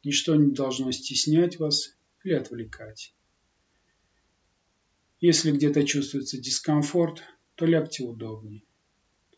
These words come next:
До конца шавасаны ничто не должно вас отвлекать, и вы не должны будете шевелиться.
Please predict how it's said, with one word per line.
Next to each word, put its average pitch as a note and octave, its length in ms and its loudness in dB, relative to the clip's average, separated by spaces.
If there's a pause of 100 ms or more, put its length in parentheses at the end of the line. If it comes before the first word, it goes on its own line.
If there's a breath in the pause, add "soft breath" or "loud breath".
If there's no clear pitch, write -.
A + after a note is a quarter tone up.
(580)
До D3+ 120 0
конца C#3 360 0
шавасаны D3 680 4
ничто C#3 320 2
не B2+ 120 0
должно B2 420 -6
вас A#2 220 -6
отвлекать, D3 680 -8 (640)
и F3+ 60 -6
вы E3 100 6
не D3 160 6
должны C3 380 2
будете A#2+ 320 -6
шевелиться. - 760 -8